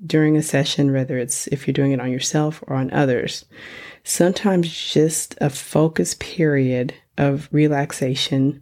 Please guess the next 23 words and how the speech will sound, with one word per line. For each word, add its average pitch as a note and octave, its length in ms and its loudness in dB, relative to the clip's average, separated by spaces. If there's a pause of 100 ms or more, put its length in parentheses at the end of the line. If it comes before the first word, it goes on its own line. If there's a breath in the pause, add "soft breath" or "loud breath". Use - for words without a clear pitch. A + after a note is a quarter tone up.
much D3 220 2
like D3+ 240 -2
we D#3 80 2
would C#3+ 180 2
get C3 160 2
in C3+ 80 0
meditation, C3 880 -2 (640 loud breath)
um, C#3+ 540 4 (240)
often D#3+ 400 2
helps D#3 400 -2
to - 180 0
lift C#3+ 720 -2 (240)
your D3+ 160 0
energy. C#3 500 -2 (640)
And C#3+ 540 2 (720 loud breath)
this D#3 260 2
is D3+ 100 2
often E3 260 2
what F3+ 100 4
I D#3+ 40 4
tell D#3 220 0
people D3+ 420 0
that, B2+ 360 0